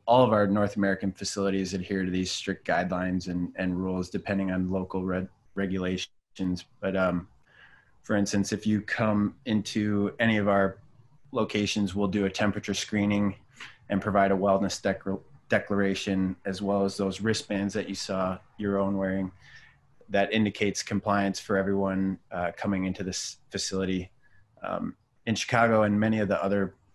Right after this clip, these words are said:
locations, we use our Smart Scan thermal scanner, which is a standalone unit that, uh, we also rent out to productions and venues, and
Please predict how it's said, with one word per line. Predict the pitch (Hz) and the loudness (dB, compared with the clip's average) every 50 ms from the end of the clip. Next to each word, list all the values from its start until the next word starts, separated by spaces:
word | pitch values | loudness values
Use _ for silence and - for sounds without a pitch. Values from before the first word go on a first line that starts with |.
| _ _ | _ _
locations, | - 107 101 98 - 101 98 95 - - 98 95 95 87 | -2 -2 -2 0 0 -2 -2 -2 -2 -2 -2 -2 -2 -2
we | 98 101 101 | 0 0 0
use | 98 98 95 95 95 92 - - - _ - | 2 2 0 0 -2 -4 -8 -10 -12 _ -4
our | 98 90 90 90 87 87 - _ _ _ _ _ _ - | -2 -2 -2 -2 -2 -4 -8 _ _ _ _ _ _ -10
Smart | - - - 101 98 95 - | -6 -2 0 2 2 2 0
Scan | - - 120 107 107 107 104 101 98 - - - - | -2 -2 0 0 2 2 0 0 -2 -6 -10 -4 -2
thermal | 104 104 98 90 104 | 0 2 2 0 0
scanner, | - - - 110 107 107 110 110 104 104 - - - - - - - - - _ _ _ _ - | -2 -2 -2 0 0 2 2 0 0 -2 -6 -16 -20 -20 -20 -20 -20 -20 -20 _ _ _ _ -6
which | 104 104 98 - | -6 -4 -2 -2
is | 104 92 92 | -2 -2 -2
a | |
standalone | 92 - - 113 110 110 110 104 104 104 104 104 101 101 | -2 -2 0 2 4 4 4 4 2 2 2 2 2 2
unit | 107 110 110 110 107 - - - _ _ _ _ - | 2 2 2 2 2 0 -4 -10 _ _ _ _ -6
that, | 98 101 95 95 95 - - _ - | -2 0 0 0 0 -2 -8 _ -6
uh, | 98 92 90 85 80 67 69 - - - - _ _ _ _ - _ - - _ - | -4 -4 -4 -4 -4 -6 -8 -8 -10 -14 -20 _ _ _ _ -20 _ -20 -20 _ -4
we | 110 110 110 110 104 | 0 2 2 2 2
also | 101 101 101 101 - 113 101 | 2 0 0 0 0 0 0
rent | 98 101 101 98 95 | 0 0 0 0 0
out | 101 98 95 - | 0 0 0 0
to | - - 101 | -4 -6 -6
productions | 92 - - 98 95 98 - - - 98 92 95 92 92 - - - | -6 -4 -2 0 0 0 -2 -6 -6 -4 -2 -2 -2 -4 -6 -8 -8
and | 104 95 92 92 87 | -6 -6 -4 -4 -4
venues, | 98 98 98 98 98 95 95 95 98 95 - - - - - - - | -2 -2 -2 -2 -2 -2 -2 -2 -4 -4 -6 -8 -10 -12 -16 -14 -10
and | - 95 90 90 92 90 85 | -8 -6 -4 -4 -4 -6 -6